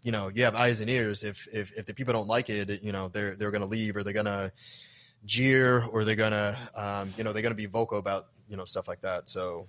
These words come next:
um, you know, I've just been really, really, you know, grinding and particular about dotting the I's, crossing the T's, and,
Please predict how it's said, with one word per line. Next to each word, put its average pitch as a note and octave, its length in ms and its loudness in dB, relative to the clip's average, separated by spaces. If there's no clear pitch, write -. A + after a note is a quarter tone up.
um, F#2 580 -2
you A2 80 -4
know, G2 160 0
I've A2 100 0
just A#2+ 200 0
been A#2 300 2
really, A#2+ 360 2
really, A2 600 -2
you A2 80 -4
know, G2+ 240 -2
grinding A2 680 0
and F#2+ 520 -6
particular G#2+ 640 0
about G2 460 -4
dotting A#2+ 260 4
the A#2 100 0
I's, A2+ 480 6
crossing A#2 360 2
the G#2+ 80 -2
T's, A2 580 -2
and, G2+ 260 -2